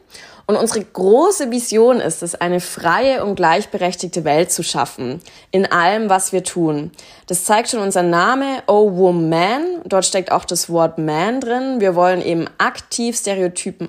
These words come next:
auflösen. Wir wollen Begegnungen auf Augenhöhe schaffen und uns sozialgesellschaftlichen Herausforderungen stellen.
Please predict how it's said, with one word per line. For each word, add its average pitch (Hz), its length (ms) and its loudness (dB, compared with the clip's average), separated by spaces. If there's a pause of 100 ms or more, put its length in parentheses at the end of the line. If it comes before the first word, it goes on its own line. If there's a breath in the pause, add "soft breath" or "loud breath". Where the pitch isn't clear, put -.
(120)
auflösen. 233 880 2 (280 loud breath)
Wir 175 120 -4
wollen 190 240 4
Begegnungen 240 600 -2
auf 196 140 -2
Augenhöhe 196 520 0
schaffen 185 500 -2
und 175 160 -4
uns 175 160 -6
sozialgesellschaftlichen 175 1300 -2
Herausforderungen 147 760 -2
stellen. 87 440 -8